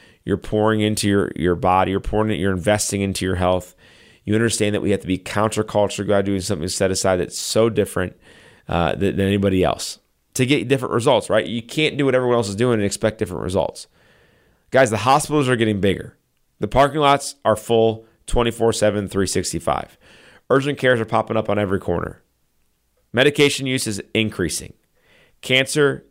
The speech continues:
diabetes, heart disease rates are increasing, and death rates are also increasing. So we can't say because of testing.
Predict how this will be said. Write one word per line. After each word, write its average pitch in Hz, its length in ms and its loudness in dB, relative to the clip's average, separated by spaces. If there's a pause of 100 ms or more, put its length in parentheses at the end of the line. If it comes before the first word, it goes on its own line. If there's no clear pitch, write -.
diabetes, 113 640 2
heart - 280 -2
disease 101 340 -2
rates 113 400 0
are 107 100 2
increasing, 95 680 -4 (300)
and 98 180 -2
death 117 220 0
rates 110 200 0
are 104 120 4
also 113 320 2
increasing. 87 500 -6
So - 160 -2
we 107 80 -2
can't - 260 -4
say 110 200 0
because 101 320 -2
of 90 180 -4
testing. - 540 -6